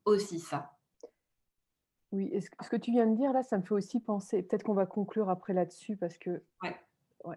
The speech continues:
Speaker 2: ça, heu, c'est aussi que quand on a cette facette, heu, cette,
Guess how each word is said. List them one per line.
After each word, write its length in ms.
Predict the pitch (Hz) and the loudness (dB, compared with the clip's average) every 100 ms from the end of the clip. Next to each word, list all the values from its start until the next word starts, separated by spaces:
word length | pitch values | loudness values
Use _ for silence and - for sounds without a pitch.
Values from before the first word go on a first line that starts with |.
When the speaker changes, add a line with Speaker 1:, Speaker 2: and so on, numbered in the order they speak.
| - | -10
Speaker 2:
ça, 220 | - 175 185 - - _ - - - _ - | -6 -6 -6 -16 -20 _ -20 -20 -20 _ 4
heu, 720 | 175 170 170 165 165 156 - | 6 6 6 4 2 0 -4
c'est 180 | - 208 | 0 2
aussi 240 | 190 302 | 4 4
que 80 | 277 | 4
quand 260 | 220 277 240 | 4 2 4
on 100 | 202 | 2
a 60 | |
cette 200 | 190 190 | 4 2
facette, 840 | - 208 196 - 240 240 - - - - | 2 4 4 6 4 4 0 -20 -14 -2
heu, 280 | 180 170 165 | 2 2 2
cette, 320 | 160 - 170 | -2 -4 -4